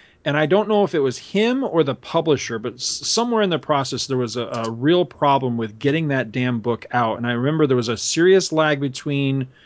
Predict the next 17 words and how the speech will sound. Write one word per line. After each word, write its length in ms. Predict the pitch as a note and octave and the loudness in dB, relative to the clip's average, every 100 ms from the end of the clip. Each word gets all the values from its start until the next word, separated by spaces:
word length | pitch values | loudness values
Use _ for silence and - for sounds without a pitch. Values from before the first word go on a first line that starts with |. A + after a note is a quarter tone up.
| - - _ - | -20 -20 _ -2
the 100 | C3+ | -2
first 460 | - D#3+ F#3 - | 0 2 2 2
two 140 | - B2+ | 0 2
issues, 420 | A#2+ - A#2+ A#2 | 2 0 -2 -2
and 120 | C3 | 0
then 140 | C3+ C3 | 0 2
the 80 | |
lag 320 | B2 C#3 D3+ C#3 | 2 2 2 0
between 380 | C3 - C#3 | -4 -4 -4
two 340 | B2 - - D#3+ | -4 -6 -2 0
and 140 | C3 | 0
three 220 | - E3+ | -2 0
was 200 | F3+ A#2+ | 2 0
so 320 | - - C#3 C3 | 0 2 2 4
long 460 | B2 B2 B2+ B2 | 4 4 2 0
that, 380 | A#2+ A#2 A#2 - | -2 0 -2 -6
um, 640 | C#3 C3+ A#2+ A#2 G#2+ G2+ | -12 -6 -4 -4 -4 -8